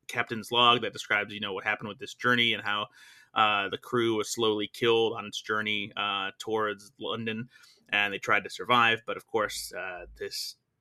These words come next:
uh, Dracula ended up killing them all. And, uh, I, this movie seems like it's been kind of divisive. People even, like,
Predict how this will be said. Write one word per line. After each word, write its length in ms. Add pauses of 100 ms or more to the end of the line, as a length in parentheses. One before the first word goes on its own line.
(200)
uh, 220
Dracula 500
ended 200
up 140
killing 260
them 120
all. 360
And, 320
uh, 300 (100)
I, 480 (100)
this 180
movie 240
seems 220
like 120
it's 120
been 160
kind 240
of 140
divisive. 640
People 220
even, 220
like, 280